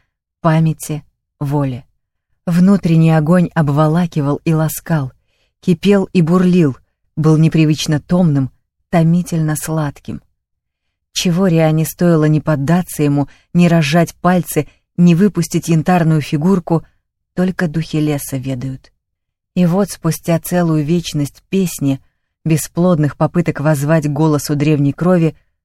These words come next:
что-то откликнулось на её зов. Или кто-то.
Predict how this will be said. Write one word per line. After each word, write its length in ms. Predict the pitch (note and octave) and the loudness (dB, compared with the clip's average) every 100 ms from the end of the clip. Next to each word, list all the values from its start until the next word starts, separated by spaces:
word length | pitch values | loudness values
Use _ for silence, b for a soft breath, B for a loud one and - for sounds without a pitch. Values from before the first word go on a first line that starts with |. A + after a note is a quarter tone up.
| _ _ - | _ _ -20
что-то 460 | - - G3 F3 | -10 -6 -6 -6
откликнулось 800 | - E3 - D#3+ E3+ F3 D#3+ D3+ | -6 -8 -4 -2 -2 -2 -2 -2
на 160 | D#3+ D#3 | -2 -2
её 160 | D3+ E3 | 0 -2
зов. 380 | D3 C3+ - _ _ _ _ _ _ _ - | -2 -4 -6 _ _ _ _ _ _ _ -6
Или 400 | D3 C#3+ C#3+ C3+ _ _ _ _ _ _ | -2 0 0 -4 _ _ _ _ _ _
кто-то. 580 | - - G3 G3+ - C3 | -20 -6 -4 -4 -4 -10